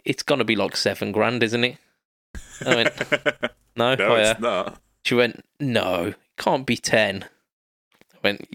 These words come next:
Speaker 1: "You're right, it's not. It's more."
Speaker 2: <laughs>
Speaker 1: "Fifteen?" "No,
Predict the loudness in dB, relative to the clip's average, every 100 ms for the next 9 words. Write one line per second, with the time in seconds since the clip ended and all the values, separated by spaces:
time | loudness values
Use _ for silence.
0 | -4 0 2 2 0 -2 -4 -2 -2 -2
1 | -6 -6 0 2 2 -2 -4 -4 -4 -4
2 | -2 -2 -2 -4 -4 -2 0 0 0 2
3 | 2 0 -4 -10 -20 _ _ _ _ _
4 | _ _ _ _ _ -2 2 2 2